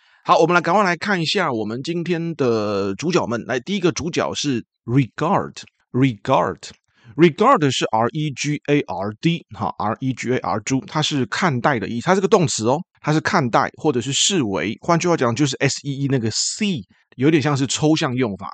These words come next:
一样了哈，看待啦，或者是觉得那个认为，regard。好，比如说我们举个例子跟大家提一下，比如说，The company regards safety as its top priority。公司，啊，这间公司把安全视为他们的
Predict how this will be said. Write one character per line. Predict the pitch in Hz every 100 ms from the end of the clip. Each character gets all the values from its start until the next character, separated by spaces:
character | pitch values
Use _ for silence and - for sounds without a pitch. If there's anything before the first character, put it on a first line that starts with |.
| -
一 | 95
样 | 80
了 | 71 -
哈， | 80 - _
看 | 175 120
待 | 113 127
啦， | 101 95
或 | - 135
者 | 110
是 | 127 120
觉 | - 104 107
得 | 110 98
那 |
个 | 117
认 | 107 139 117
为， | 87 87 78 120 -
regard。 | 123 131 120 151 135 135 - _ _
好， | - 127
比 | 147
如 |
说 | 143
我 | 156
们 | 127
举 | -
个 | 123
例 |
子 | 135 110
跟 | 123
大 | 113
家 | 110
提 | -
一 | 101
下， | 117 -
比 | 113
如 | 120
说， | 131 131 -
The | 175
company | 139 180 190 170 107 95 101 -
regards | 139 123 160 165 98 - -
safety | - - 185 180 98 98 101 _
as | 117 123 - - _
its | 139 139 - -
top | - 147
priority。 | - 117 107 107 78 - 57 - _ _
公 | - 185 202
司， | - 180 175
啊， | 127
这 | 131
间 | 156
公 | 151 156
司 | 151 160 - _ -
把 | 113 101 -
安 | 175 196
全 | 208 - 110 101 104 -
视 | - - 175
为 | 113
他 | 113 139
们 | 117
的 | 101 95